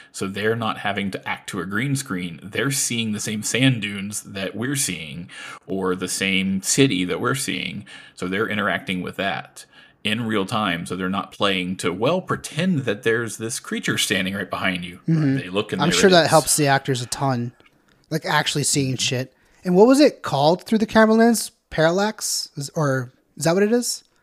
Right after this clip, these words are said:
Speaker 2: Like, it, the way it's auto-adjusting, because the screen changes.
Speaker 1: I don't remember.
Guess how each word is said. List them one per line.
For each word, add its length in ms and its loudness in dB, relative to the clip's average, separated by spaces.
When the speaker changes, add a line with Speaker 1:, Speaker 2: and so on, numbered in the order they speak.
Speaker 2:
Like, 160 -2
it, 300 2
the 80 2
way 180 10
it's 160 4
auto-adjusting, 840 4
because 340 0
the 100 2
screen 400 4
changes. 760 -2
Speaker 1:
I 20 -8
don't 120 -14
remember. 140 -14